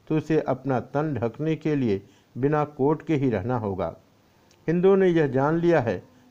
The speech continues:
कि निरपेक्ष ब्रह्म तत्व का साक्षात्कार, चिंतन या वर्णन केवल सापेक्ष के सहारे ही हो सकता है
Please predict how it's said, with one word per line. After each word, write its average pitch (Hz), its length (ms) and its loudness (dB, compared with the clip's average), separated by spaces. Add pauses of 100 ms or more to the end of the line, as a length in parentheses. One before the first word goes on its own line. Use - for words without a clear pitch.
कि 147 100 0
निरपेक्ष 147 640 0
ब्रह्म 156 460 -2 (440)
तत्व 165 300 0
का 156 160 0
साक्षात्कार, 131 960 -2 (280)
चिंतन 139 500 -2 (180)
या 123 160 2
वर्णन 139 500 0 (420)
केवल 165 260 2
सापेक्ष 156 680 0
के 151 200 -4
सहारे 131 460 0
ही 143 120 0
हो 120 140 0
सकता 110 380 -4
है 90 220 -8